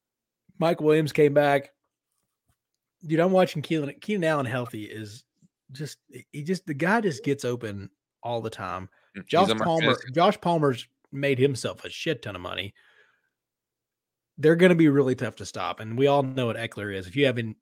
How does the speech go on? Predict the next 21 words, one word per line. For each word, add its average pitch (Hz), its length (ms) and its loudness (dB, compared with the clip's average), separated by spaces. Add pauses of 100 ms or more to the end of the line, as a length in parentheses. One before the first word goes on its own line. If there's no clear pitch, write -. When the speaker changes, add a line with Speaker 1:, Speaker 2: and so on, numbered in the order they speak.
Speaker 1:
if - 140 -14
you 156 80 0
played 185 260 0
anybody 175 360 2
in 160 80 -2
fantasy 165 360 -2
or 127 40 -2
if 120 100 -6
you've 127 120 -2
had 135 200 0
him 131 80 -2
in 127 80 -6
your 120 100 -6
fantasy 127 320 -6
league, 123 160 -8
you 131 100 -4
know 123 120 -4
Eckler's 104 400 -8
just - 160 -16
a 101 40 -16
stud. 82 320 -8